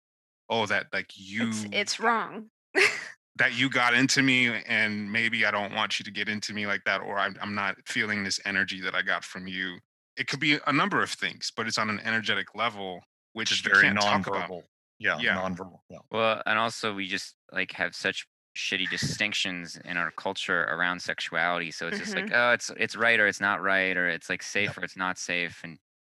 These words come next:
Speaker 4: uh, so first, one thing I wanna, uh, reinforce for the listener is that I have been there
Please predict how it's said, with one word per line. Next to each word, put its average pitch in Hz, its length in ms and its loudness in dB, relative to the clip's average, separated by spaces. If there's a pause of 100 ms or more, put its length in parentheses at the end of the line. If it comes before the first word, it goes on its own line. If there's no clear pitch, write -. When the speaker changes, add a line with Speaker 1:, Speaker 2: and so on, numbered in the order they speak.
(340)
Speaker 4:
uh, 87 540 0
so 101 440 0
first, 131 320 2 (100)
one 123 180 0
thing 123 200 2
I 90 140 2
wanna, 107 220 2 (300)
uh, 90 420 2 (100)
reinforce 101 640 -2
for - 140 -8
the 90 120 -6
listener 90 640 -2
is 87 200 -8
that 87 180 0
I 95 140 2
have 104 320 -2
been 101 240 -2
there 87 380 4